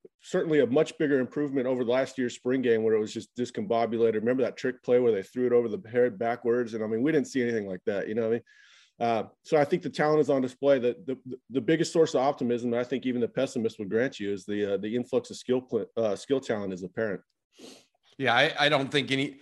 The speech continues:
Speaker 2: I think you hit it right, a nail on the head. And even if it's not an influx, other, other than it's just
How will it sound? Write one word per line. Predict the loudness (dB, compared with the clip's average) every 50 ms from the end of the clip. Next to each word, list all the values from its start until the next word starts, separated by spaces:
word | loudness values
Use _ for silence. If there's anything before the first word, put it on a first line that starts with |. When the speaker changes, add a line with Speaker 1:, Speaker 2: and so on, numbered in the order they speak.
| -20 -20 _ 0
Speaker 2:
I | 2
think | 2 4 4
you | 4 4 4
hit | 4 4
it | 2 2
right, | 2 2 2 2 0 -4 -12 _ _ -8
a | -6 -6
nail | -4 -2 -2 0 0 2 0
on | 0 -2
the | -2
head. | 0 2 2 2 2
And | 0 -2 0
even | 0 0 0 2 2
if | 0 0 0
it's | -4 -8 -6 -2
not | 0 0 2 2
an | 0 -2
influx, | -4 -4 -4 -4 -6 -6 -4 -4 -4 -4 -6 -6 -4
other, | -4 -2 0 0 -2 -2 -4 -8 -16 -20 _ _ _ _ _
other | 0 0 2 2 2
than | 2 2 2 2
it's | 2 0 -2 -4 -6
just | -6 -6 -6 -8